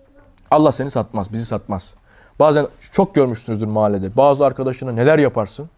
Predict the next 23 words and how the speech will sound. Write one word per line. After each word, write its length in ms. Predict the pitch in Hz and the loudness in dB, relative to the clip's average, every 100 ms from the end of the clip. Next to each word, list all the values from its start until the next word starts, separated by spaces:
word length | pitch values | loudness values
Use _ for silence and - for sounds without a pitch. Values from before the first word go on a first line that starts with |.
| _ _ _ - | _ _ _ -4
Adam 280 | 120 127 139 | -2 2 0
seni 280 | 123 131 127 | -2 -6 -6
bir 80 | 165 _ - - | -12 _ -20 -10
şeyde 220 | 123 113 123 | -6 -4 -4
satar 340 | 104 107 95 | -6 -8 -8
biliyor 160 | 127 135 | -8 -8
musun? 180 | - - | -10 2
Bir 60 | 160 | 4
olayla 340 | 127 113 110 | 4 2 -2
satar. 300 | - - 90 | -6 -14 -4
Ulan 220 | 120 117 | 0 2
dersin, 240 | 120 117 120 | 0 -2 -4
ulan 100 | - | 0
ayıp 340 | 127 170 - | 2 0 -4
be. 100 | 95 - - - - _ - - | -16 -16 -20 -20 -20 _ -20 -20
Sana 260 | - 135 175 | -2 2 4
bu 60 | 185 | 4
kadar 180 | 170 | 2
fedakarlık 580 | 143 139 135 127 127 117 | 2 2 2 2 -2 -2
yaptık. 280 | 110 - _ _ _ - - | -6 -6 _ _ _ -20 -2
Ama 220 | 165 185 156 | 2 4 4
Allah 320 | 196 202 196 | 4 4 2
satmaz. 540 | - 160 147 117 - | 2 0 0 -4 -4